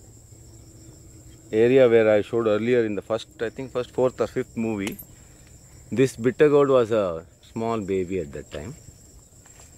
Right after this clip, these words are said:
Now it's, this one I've saved this for the seeds. It's not got any disease attack because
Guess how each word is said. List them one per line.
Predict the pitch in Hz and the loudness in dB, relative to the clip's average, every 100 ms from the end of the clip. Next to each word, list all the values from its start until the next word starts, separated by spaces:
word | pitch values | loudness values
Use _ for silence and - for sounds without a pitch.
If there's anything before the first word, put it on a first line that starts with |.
| - - | -20 -8
Now | 117 131 120 160 | -4 -2 -4 -6
it's, | 117 98 - - - - - | -12 -14 -20 -20 -20 -20 -6
this | 120 123 | -6 -2
one | 147 135 | 0 2
I've | 117 | 0
saved | - 123 127 107 | 2 2 2 2
this | 117 - - - - | -4 -4 -20 -20 -12
for | - 95 | -4 -2
the | 87 | -2
seeds. | - 113 95 - - - - - _ _ _ - - - - - - - | -4 -4 -4 -8 -20 -20 -20 -20 _ _ _ -20 -20 -20 -20 -20 -20 -14
It's | 135 | -2
not | 151 175 | 0 2
got | 156 156 | 4 4
any | 151 160 | 4 4
disease | 147 143 151 165 | 4 2 2 2
attack | 147 151 135 | 2 0 -2
because | 131 139 156 107 | -6 0 2 2